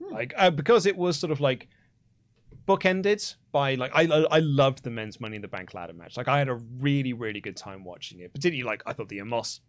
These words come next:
Speaker 2: elimination was great. I thought the stuff with Drew and Sheamus, they, they were my M V Ps of the match. Stuff with Seth and, like, Riddick Moss may as well not been there, but, like, I thought s-, all the other lads were really, really great.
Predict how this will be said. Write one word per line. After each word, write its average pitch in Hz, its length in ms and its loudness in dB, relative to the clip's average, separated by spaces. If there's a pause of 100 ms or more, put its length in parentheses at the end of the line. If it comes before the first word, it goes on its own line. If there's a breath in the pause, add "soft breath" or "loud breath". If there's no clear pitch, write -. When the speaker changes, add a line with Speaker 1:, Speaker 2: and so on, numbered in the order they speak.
(160)
Speaker 2:
elimination 107 520 -10
was 98 140 -14
great. 101 400 -10
I - 320 -20
thought 120 140 -4
the 107 60 -12
stuff 120 220 -4
with 117 80 -8
Drew 123 400 -4
and 107 200 -6
Sheamus, 113 420 -8
they, 139 180 2
they 156 160 6
were 156 100 6
my 135 160 2
M 127 160 0
V 117 160 -8
Ps 113 280 -10
of 107 80 -10
the 95 80 -14
match. 95 260 -12
Stuff - 140 -16
with 92 80 -14
Seth - 360 -4
and, 107 180 -12 (320 loud breath)
like, 156 140 2
Riddick 165 500 0
Moss 143 260 2
may 131 120 -4
as 120 100 -4
well 113 140 -4
not 110 240 -8
been 113 220 -8
there, 160 260 2
but, 120 240 -2
like, 117 260 -6 (100)
I 131 80 0
thought 135 140 -4
s-, - 140 -10 (100)
all 151 140 4
the 131 100 2
other 120 100 2
lads 107 200 -2
were 104 100 -6
really, 101 200 -6
really 92 200 -8
great. 98 360 -8